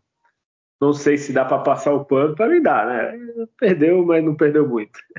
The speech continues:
<laughs> É, Adriano, então, como pelo visto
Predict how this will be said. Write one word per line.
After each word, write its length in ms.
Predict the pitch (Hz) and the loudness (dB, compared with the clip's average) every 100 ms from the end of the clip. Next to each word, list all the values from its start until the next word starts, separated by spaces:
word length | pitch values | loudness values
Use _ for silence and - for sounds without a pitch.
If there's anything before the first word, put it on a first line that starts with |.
| - | -6
<laughs> 200 | 180 _ _ _ _ _ _ | -6 _ _ _ _ _ _
É, 500 | 127 127 131 131 127 175 | -2 2 2 2 2 0
Adriano, 400 | 233 220 226 226 | 2 2 2 -2
então, 500 | 226 208 240 269 - _ _ | 0 0 2 -2 -8 _ _
como 580 | 175 170 139 110 135 _ _ _ _ | 0 2 2 0 -4 _ _ _ _
pelo 340 | 156 156 147 127 | 0 2 2 2
visto 580 | 165 190 - 120 113 | 0 0 -2 -4 -4